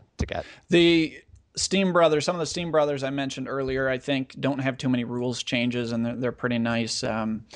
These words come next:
Speaker 2: South Africa wa-, is one of them. It actually gives you money when you <laughs> connect into cities, which is nice.
Speaker 1: Yep.
Speaker 2: Um, I like, um, India. Is India the one with the monsoon, I think? And, you know, that's
Speaker 1: Yes.
Speaker 2: really the only change. And so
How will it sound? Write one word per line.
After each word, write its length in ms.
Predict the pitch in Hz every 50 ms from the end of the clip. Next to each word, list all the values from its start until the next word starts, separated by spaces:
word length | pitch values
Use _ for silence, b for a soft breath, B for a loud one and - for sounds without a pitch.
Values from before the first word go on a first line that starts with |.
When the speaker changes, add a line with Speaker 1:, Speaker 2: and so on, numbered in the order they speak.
| B B B B
Speaker 2:
South 580 | B - - - - - - 135 127 131 131 - -
Africa 680 | 127 135 143 139 - 165 151 - - 165 156 151 156 - b b b b b
wa-, 80 | - 143
is 360 | 139 139 131 139 143 135 135
one 200 | 135 143 143 143
of 100 | 143 131
them. 340 | 143 143 143 143 139 139 139
It 340 | 139 - - _ - - - -
actually 380 | 139 135 135 - - 139 123
gives 360 | 113 104 131 143 147 143 -
you 80 | 147 139
money 360 | 135 131 135 131 139 143 143
when 160 | 139 131 127
you 100 | 131 127
<laughs> 120 | 123 - -
connect 300 | 151 139 139 135 - -
into 200 | 143 131 127 120
cities, 520 | - - 143 131 127 127 127 127 - - B B B B B B
which 240 | - 135 123 - -
is 180 | 139 123 - 139
nice. 380 | 131 127 127 127 127 - - -
Speaker 1:
Yep. 140 | 135 131 - -
Speaker 2:
Um, 240 | 135 123 127 127 127 - - _
I 120 | - 147 151
like, 400 | 160 175 175 170 151 - - 156
um, 580 | 151 147 143 143 139 139 135 135 131 127 131 -
India. 540 | - 156 170 180 180 170 165 156 147 135 127
Is 160 | 127 127 131
India 240 | 139 160 165 175 160
the 100 | 160 156
one 140 | 156 156
with 80 | 156 143
the 100 | - 143
monsoon, 600 | 135 139 135 131 123 - - - 147 151 147 139
I 100 | 123 120
think? 480 | 107 - - 113 113 113 123 - - - B B B B B
And, 220 | 139 139 127 127
you 120 | 139 147 147
know, 120 | 143 143 - 143 - -
that's 260 | 147 151 151 147 - -
Speaker 1:
Yes. 100 | 101 151
Speaker 2:
really 200 | 151 151 151 147
the 160 | 135 131 131 127
only 280 | 127 127 127 120 113
change. 640 | - - - 131 120 117 117 117 110 - - - - B B B B B B B _ _ _ -
And 260 | 131 120 120 120 120
so 200 | - 143 135 127